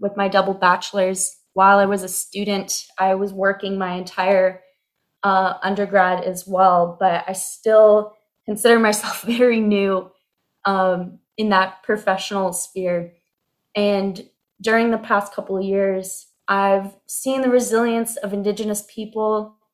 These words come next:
the successes of Native leadership on the front of environmental change, um, which again improves all aspects of our community for all people.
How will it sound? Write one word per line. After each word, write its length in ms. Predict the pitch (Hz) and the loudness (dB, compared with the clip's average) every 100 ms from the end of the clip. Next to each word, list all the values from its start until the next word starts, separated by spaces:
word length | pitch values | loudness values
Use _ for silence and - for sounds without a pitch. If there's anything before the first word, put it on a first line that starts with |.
| _ - | _ -8
the 60 | |
successes 1040 | 208 208 - - - 208 - 208 208 220 - | -4 -4 -6 -6 -2 -2 -2 -4 -4 -6 -4
of 220 | 202 190 | -4 -2
Native 360 | 202 208 185 180 | 0 0 -2 -6
leadership 680 | 180 214 247 - 240 247 _ - | -4 -2 -2 -4 -10 -12 _ -6
on 120 | 208 | -4
the 80 | 202 | -6
front 440 | - 185 202 - | -2 0 0 -4
of 100 | 202 | -4
environmental 640 | 202 190 196 202 202 185 175 | -4 -2 0 0 -2 -6 -8
change, 760 | - 190 190 185 180 - - _ _ _ _ _ - | -12 -8 -8 -8 -10 -14 -20 _ _ _ _ _ -8
um, 400 | 196 190 190 190 _ | -4 -4 -4 -12 _
which 260 | 214 233 - | 0 0 2
again 260 | 220 220 208 | -2 0 0
improves 420 | 202 277 254 233 | 0 -2 -4 -2
all 240 | 202 214 202 | 4 6 6
aspects 580 | 185 196 - 196 190 - | 2 0 0 0 0 -2
of 100 | 190 | 0
our 120 | 190 | 2
community 640 | 185 202 196 208 180 170 170 | 0 -4 -8 -6 -8 -12 -8
for 220 | 202 190 - | -6 -6 -2
all 320 | 185 180 175 | 0 0 -4
people. 580 | - 190 - 147 202 | -12 -16 -12 -14 -14